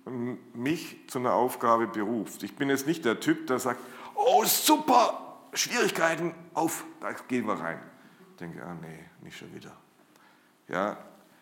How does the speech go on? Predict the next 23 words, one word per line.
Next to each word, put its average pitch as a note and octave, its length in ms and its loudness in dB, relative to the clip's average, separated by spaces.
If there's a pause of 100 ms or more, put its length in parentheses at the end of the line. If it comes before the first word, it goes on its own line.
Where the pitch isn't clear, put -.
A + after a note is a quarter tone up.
(1700)
Wenn A2+ 260 -2
Gott D3+ 320 -2
für D3 140 -8
mich D#3 280 -4
für C#3 120 -6
eine A#2+ 180 -2
Aufgabe B2+ 540 0
beruft, A#2 760 -4
heißt A#2 460 2
es, D#3+ 200 -2
es - 340 -8
heißt A2+ 400 -2
nicht F#3 340 -4
unbedingt, C3 640 -2
dass - 260 -10
jetzt - 440 -4
alles F#2 420 -6
einfach D#2 480 -12
wird. - 280 -20 (1800)
Easy D#3 380 0
going B2 640 2
ist - 320 -4
nicht. - 360 -14